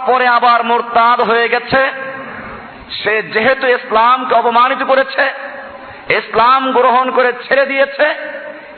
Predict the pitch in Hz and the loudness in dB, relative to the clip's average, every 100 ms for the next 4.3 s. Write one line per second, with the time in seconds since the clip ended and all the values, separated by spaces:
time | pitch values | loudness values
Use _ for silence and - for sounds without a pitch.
0 | 160 202 247 247 240 220 214 220 226 226 | -2 0 -2 0 0 0 2 2 2 -2
1 | 220 220 202 208 233 208 214 220 240 220 | 0 0 0 -2 -4 -2 0 0 -2 0
2 | 214 208 185 233 - - 214 208 226 233 | 0 0 0 0 0 0 2 2 -2 -4
3 | 220 208 196 196 202 202 190 190 220 156 | -2 0 0 0 -2 -2 -2 0 0 0
4 | 127 - | -2 -6